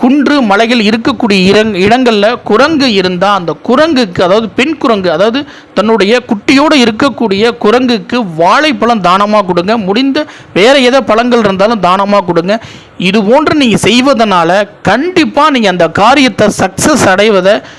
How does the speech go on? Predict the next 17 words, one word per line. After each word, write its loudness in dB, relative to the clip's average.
யாராலையும் 2
தடுக்கவே -2
முடியாது. 2
எப்பேற்பட்ட -2
தடைகள் 0
இருந்தாலும், 0
எதிரிகள் 0
பிரச்சனை 0
இருந்தாலும், -2
பண 0
தேவைகள் 2
இருந்தாலும், -2
பண 0
கஷ்டங்கள் 2
இருந்தாலும், 0
வீடு 4
சம்பந்தப்பட்ட 0